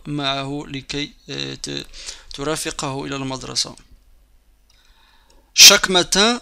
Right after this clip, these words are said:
au moment où on devait partir à l'école, c'était la crise. Et ça devenait de pire en pire. Il se mettait à hurler. Chaque matin، في كل صباح،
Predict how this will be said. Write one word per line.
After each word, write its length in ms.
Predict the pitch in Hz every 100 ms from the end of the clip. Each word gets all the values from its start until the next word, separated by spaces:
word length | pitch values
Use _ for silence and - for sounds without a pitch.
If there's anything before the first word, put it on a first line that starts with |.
| _
au 120 | 175
moment 380 | 165 185 202 190
où 120 | 175 170
on 140 | 165
devait 400 | 143 170 143 143 -
partir 440 | - - - 165 139
à 60 | 170
l'école, 480 | 151 - 170 185 -
c'était 520 | - 160 - 180 180
la 160 | 147 147
crise. 560 | - 151 147 120 131 127 -
Et 60 | 135
ça 180 | - 160
devenait 460 | 160 143 165 180
de 140 | 147 143
pire 440 | - 226 226 160
en 140 | 151 143
pire. 440 | - 147 131 123 -
Il 100 | 135
se 140 | -
mettait 420 | 151 185 185 180
à 180 | - 156
hurler. 360 | 160 135 120 - - _ _ - - - -
Chaque 280 | - 190 180
matin، 320 | 170 160 196
في 180 | 190 156
كل 320 | - 202 160
صباح، 520 | - 143 135 170 -